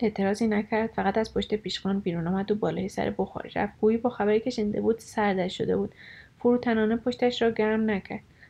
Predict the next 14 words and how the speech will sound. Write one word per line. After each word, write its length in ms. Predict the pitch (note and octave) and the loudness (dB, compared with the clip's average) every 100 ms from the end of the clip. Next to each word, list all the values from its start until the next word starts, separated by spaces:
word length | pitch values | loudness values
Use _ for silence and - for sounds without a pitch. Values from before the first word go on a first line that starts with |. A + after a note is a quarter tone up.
| _ | _
دمش 360 | G#3 G#3 A3 A3+ | 0 2 2 0
را 60 | - | -2
اندکی 380 | G#3 F#3+ G3 - | 0 0 -2 -4
بالا 300 | - F#3+ F#3+ | -2 0 0
زد 200 | A#3 A3+ | 0 2
و 60 | |
کاری 420 | A3+ A3 G#3 A3 A#3 | 2 2 4 4 4
را 140 | A3+ | 0
کرد 320 | A3+ A3 A3 | 0 -2 -4
که 100 | - | -4
بیشتر 360 | G#3 G3+ G3+ A3+ | -4 -2 0 2
زنها 320 | A3 G3+ G#3 | 2 0 0
در 140 | G#3+ | 0
ملأ 320 | G3+ G3 F#3+ | 0 0 -2